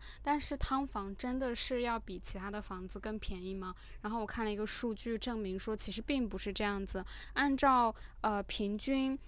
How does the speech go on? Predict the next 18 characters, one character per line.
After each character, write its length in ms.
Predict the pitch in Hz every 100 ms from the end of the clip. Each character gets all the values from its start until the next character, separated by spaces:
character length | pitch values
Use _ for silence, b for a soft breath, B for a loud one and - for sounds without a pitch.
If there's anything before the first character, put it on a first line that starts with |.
| B
每 200 | 214 196
一 160 | 190 277
尺 360 | - - -
的 120 | - 202
价 240 | 269 233
钱， 400 | 214 - - - -
是， 180 | 208 -
因 160 | 254
为 40 | 254
香 240 | 247 247
港 140 | 247 185
的 80 |
那 100 | 190
个 80 | 202
单 240 | 196 202 220
位 120 | 196
是 160 | -
尺， 420 | 202 - - -